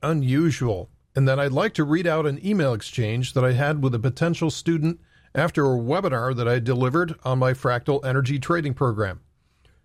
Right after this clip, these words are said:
What started out as a chat exchange during the Q and A session of the webinar moved into an email dialogue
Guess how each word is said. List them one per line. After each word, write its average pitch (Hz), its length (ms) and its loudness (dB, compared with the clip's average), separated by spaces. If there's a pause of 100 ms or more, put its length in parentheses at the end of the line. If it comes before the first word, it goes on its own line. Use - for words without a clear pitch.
(320)
What 175 180 0
started 196 460 0
out 165 180 -2
as 139 160 0
a 120 220 0
chat 165 560 -2
exchange 123 720 -4
during 143 300 2
the 127 80 0
Q 170 220 0
and 151 80 0
A 160 140 0
session 120 400 -2
of 110 100 0
the 107 120 0
webinar 113 480 0 (240)
moved 175 280 0
into 180 280 0
an 170 120 -2
email 185 360 0
dialogue 120 640 -2